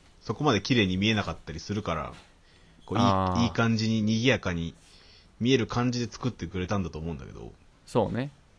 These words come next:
Speaker 1: お上手だなと思いつつ。そう。んで、連休で行ったんだけどさ、連休の土曜日だったか。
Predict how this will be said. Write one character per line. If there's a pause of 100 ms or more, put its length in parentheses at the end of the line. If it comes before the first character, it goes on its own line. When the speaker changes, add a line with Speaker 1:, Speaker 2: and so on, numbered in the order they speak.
(580)
Speaker 1:
お
上
手
だ
な
と
思
い
つ
つ。 (580)
そ (460)
う。
ん
で、 (680)
連
休
で
行
っ
た
ん
だ
け
ど
さ、 (120)
連
休
の
土
曜
日
だ
っ
た
か。